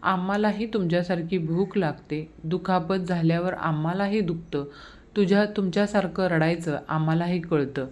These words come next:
पण तिन्ही गोष्टींमध्ये आम्ही तुमच्या बरोबरीचे आहोत, म्हणून आमच्यावर दया करा, यापुढे आम्हाला त्रास देऊ नका.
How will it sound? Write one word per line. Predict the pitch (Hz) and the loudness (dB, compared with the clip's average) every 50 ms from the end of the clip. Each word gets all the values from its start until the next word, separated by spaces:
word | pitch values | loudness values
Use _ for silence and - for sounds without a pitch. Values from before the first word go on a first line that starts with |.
| - - - - - - - - | -10 -20 -20 -20 -20 -12 -2 2
पण | 208 214 214 220 220 - - - - - - - - - - | 2 4 4 2 0 -4 -10 -14 -18 -20 -20 -20 -8 0 4
तिन्ही | 208 190 190 208 226 240 | 4 6 6 6 4 6
गोष्टींमध्ये | 240 226 202 - - 190 180 175 175 170 165 147 147 143 - - | 6 4 4 4 2 0 0 2 2 2 2 2 2 0 0 0
आम्ही | - 160 156 170 190 180 - | 0 0 2 2 0 0 0
तुमच्या | 196 170 165 185 185 | 0 0 2 0 0
बरोबरीचे | 175 170 160 160 165 160 175 180 170 190 180 - 202 | 2 2 0 0 0 0 0 0 0 0 0 0 0
आहोत, | 175 151 143 127 156 165 143 - - - | 0 0 0 -2 -2 -4 -4 -4 -6 -4
म्हणून | 156 156 165 170 196 208 202 | 0 0 2 2 2 2 2
आमच्यावर | 185 165 160 147 - 160 156 160 175 165 | 2 2 0 0 0 -2 0 2 0 0
दया | 156 147 147 139 143 156 | 2 2 2 2 2 0
करा, | 170 165 160 143 135 143 151 - - - - - - - - - - | -2 0 0 0 0 -2 -4 -6 -10 -20 -20 -20 -20 -20 -18 -6 0
यापुढे | 196 190 190 190 190 214 208 208 214 | 2 2 2 2 2 2 4 4 4
आम्हाला | 214 214 214 180 165 165 165 165 165 170 | 4 2 0 0 2 2 2 2 2 0
त्रास | 175 170 175 160 156 160 160 160 | 0 -2 -2 -2 0 0 0 0
देऊ | 156 151 147 139 147 165 | 0 0 0 2 2 2
नका. | 175 170 143 127 - 117 | 2 0 0 -2 -4 -6